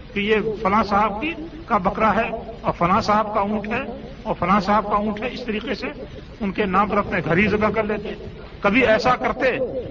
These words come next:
کہ کوئی بکری ہے، کوئی اونٹ ہے، کوئی اونٹنی ہے، اس قسم کے کسی جانور کو ان کے نام پر چھوڑ دیتے، جاؤ یہ جانور فلاں کے نام پر آزاد ہے۔ اب وہ جانور جہاں جی چاہے گھومتا رہے،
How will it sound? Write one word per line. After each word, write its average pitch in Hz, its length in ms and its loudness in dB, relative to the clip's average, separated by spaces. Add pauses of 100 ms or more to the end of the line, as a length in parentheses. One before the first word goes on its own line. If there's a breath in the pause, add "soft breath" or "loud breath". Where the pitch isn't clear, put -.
کہ 208 100 0
کوئی 208 280 6
بکری 208 380 4
ہے، 202 160 4 (560)
کوئی 196 240 6 (720)
اونٹ 208 240 6
ہے، 208 320 4 (120)
کوئی 180 140 2
اونٹنی 180 400 0
ہے، 190 180 0 (440)
اس 269 160 -4
قسم 220 240 -4
کے 214 140 0
کسی 214 260 -2
جانور 185 360 0
کو 254 560 2 (240)
ان 226 160 2
کے 240 180 6
نام 226 340 4
پر 294 100 0
چھوڑ 170 460 4
دیتے، - 180 -2
جاؤ 143 320 0 (600)
یہ 190 240 4
جانور 180 440 4 (600)
فلاں 214 260 4
کے 214 140 -2
نام 185 260 0
پر 240 200 0 (240)
آزاد 151 320 2
ہے۔ - 260 -10 (800)
اب 269 160 -2
وہ 269 100 6
جانور 254 320 4
جہاں 233 260 0
جی 220 140 -2
چاہے 208 240 0
گھومتا 175 440 -2
رہے، 165 240 -4